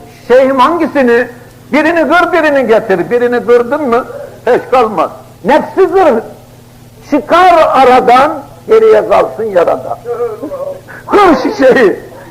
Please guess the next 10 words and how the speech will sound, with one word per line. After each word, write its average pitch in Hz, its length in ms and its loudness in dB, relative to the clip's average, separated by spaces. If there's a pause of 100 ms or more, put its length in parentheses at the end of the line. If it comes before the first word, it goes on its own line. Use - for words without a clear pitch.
(100)
Şu 302 60 -2
enaniyetini 285 1000 2
kır. 370 300 4 (1300)
<clears throat> 269 80 2 (1120)
Allah 208 400 0
bir 208 140 -4
çok 202 200 -4
güzel 156 320 -2
bu 143 80 -8
sohbetle. 139 640 -4